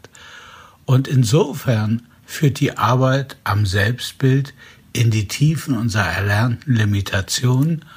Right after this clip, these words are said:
und eröffnet gleichzeitig den Horizont für die Möglichkeiten, die Person zu werden,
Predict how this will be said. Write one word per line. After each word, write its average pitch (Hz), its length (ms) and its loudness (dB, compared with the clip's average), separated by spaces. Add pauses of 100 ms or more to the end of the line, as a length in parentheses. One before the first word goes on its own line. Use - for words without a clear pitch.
und 117 160 2
eröffnet 117 680 -2
gleichzeitig 120 1040 0
den 101 200 -2
Horizont 104 680 0
für - 200 -2
die 101 160 0
Möglichkeiten, 113 1300 -2
die 117 180 4
Person 101 600 -2
zu 104 240 -4
werden, 87 500 -6